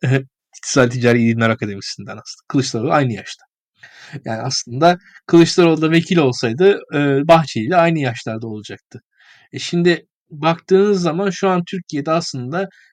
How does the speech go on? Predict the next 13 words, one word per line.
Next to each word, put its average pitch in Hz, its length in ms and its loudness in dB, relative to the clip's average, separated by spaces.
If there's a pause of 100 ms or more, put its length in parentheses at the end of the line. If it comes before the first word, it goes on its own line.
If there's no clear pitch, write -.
(120)
ben 180 280 2 (440)
e, 143 340 -4
beri 156 320 -2
büyürken, 170 540 0 (180)
e, 135 200 -4
bin 160 140 -4
dokuz 160 300 -2
yüz 147 80 -2
yirmiler 165 500 2
doğumlu 147 500 0
insanlar 151 600 -6
Türkiye'yi 113 360 -14
yönetiyordu. 95 480 -16